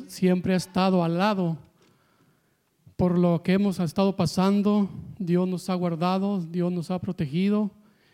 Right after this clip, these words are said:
y Dios más que nada nos ha suplido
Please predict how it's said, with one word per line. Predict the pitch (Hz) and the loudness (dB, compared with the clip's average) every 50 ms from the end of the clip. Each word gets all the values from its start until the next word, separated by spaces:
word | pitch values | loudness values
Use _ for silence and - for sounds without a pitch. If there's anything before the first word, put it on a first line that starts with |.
| _ _ | _ _
y | - 175 160 | -4 -2 0
Dios | 156 170 180 196 202 208 208 - - - | 2 4 4 4 4 2 2 -2 -4 -4
más | 190 185 180 | -4 -4 -4
que | - - 180 | -4 -4 -4
nada | 180 185 185 196 190 190 | -2 -2 -2 -2 -2 -4
nos | 185 180 151 - | -6 -6 -6 -6
ha | 180 170 | -8 -8
suplido | - 170 - _ - 185 196 202 202 208 202 202 175 | -8 -12 -8 _ -2 -2 0 0 -2 -2 -4 -6 -8